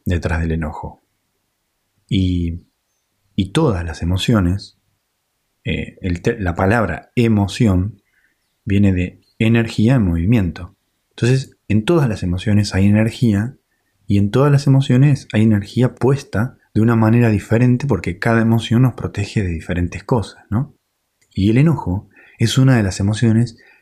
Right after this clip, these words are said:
que más energía volcánica, que más polenta tiene.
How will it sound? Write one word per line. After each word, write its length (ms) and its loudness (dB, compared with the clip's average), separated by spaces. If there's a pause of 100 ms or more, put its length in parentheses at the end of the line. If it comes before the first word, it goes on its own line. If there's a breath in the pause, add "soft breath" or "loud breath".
(160 soft breath)
que 160 0
más 380 2
energía 1000 -2 (480)
volcánica, 1300 -2 (640)
que 100 -6
más 240 -2 (180)
polenta 920 0 (580)
tiene. 440 -4